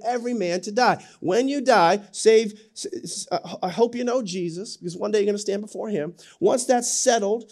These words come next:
that you're in good standing with his son, there's gonna be people, as you approach heaven, there's gonna be people there waiting, and the Bible's saying they're going to welcome you.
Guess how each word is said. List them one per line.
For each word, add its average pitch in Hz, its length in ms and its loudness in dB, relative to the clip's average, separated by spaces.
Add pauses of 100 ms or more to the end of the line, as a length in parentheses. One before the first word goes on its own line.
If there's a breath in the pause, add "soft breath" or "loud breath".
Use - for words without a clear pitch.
(140)
that 170 200 -4
you're 185 120 2
in 170 220 -10
good 214 180 -8
standing 208 240 0
with 190 120 -6
his 170 180 -8
son, 247 240 -4 (340 loud breath)
there's 339 220 0
gonna 349 160 4
be 285 140 -2
people, 311 320 2
as 220 180 2
you 294 120 2
approach 285 500 0
heaven, 277 440 -2 (280 loud breath)
there's 285 160 0
gonna 285 100 -2
be 269 120 0
people 269 280 -2
there 240 160 2
waiting, 202 640 2
and 190 80 -6
the 202 60 -2
Bible's 269 420 -2
saying 202 320 0 (220 loud breath)
they're 254 140 4
going 247 320 0
to 233 180 -4
welcome 220 640 -2
you. 151 260 -2